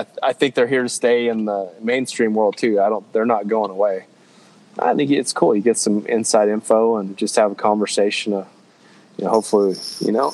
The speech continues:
the people listening learned a few things. Like I said, we'll have to do it again, and maybe I'll put you on the spot a few times. I took it a little easy on you the first time, but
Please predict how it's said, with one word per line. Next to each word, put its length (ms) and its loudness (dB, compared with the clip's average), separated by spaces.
the 80 0
people 320 2
listening 560 0
learned 240 4
a 60 -2
few 180 2
things. 480 -4
Like 800 -20
I 20 -20
said, 200 -4
we'll 140 -4
have 160 -4
to 80 -16
do 160 -4
it 40 -2
again, 360 -4
and 100 -6
maybe 180 0
I'll 100 0
put 280 -4
you 80 0
on 80 -2
the 80 -4
spot 300 0
a 40 -8
few 160 -6
times. 420 -4
I 40 -18
took 180 -10
it 40 -4
a 20 -2
little 180 -2
easy 240 -4
on 160 -8
you 80 -14
the 80 -18
first 300 -8
time, 280 -6
but 200 -6